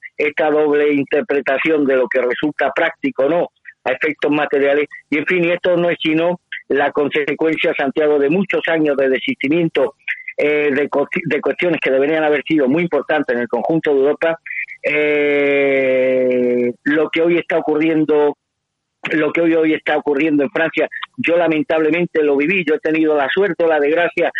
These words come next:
de vivir en Melilla, Santiago. Cuando yo era niño, la población musulmana de Melilla apenas ocupaba, apenas alcanzaba el diez por ciento.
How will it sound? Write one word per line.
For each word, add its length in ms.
de 180
vivir 280
en 120
Melilla, 440
Santiago. 680
Cuando 260
yo 120
era 160
niño, 320
la 200
población 400
musulmana 600
de 100
Melilla 360
apenas 420
ocupaba, 440
apenas 440
alcanzaba 480
el 100
diez 160
por 160
ciento. 320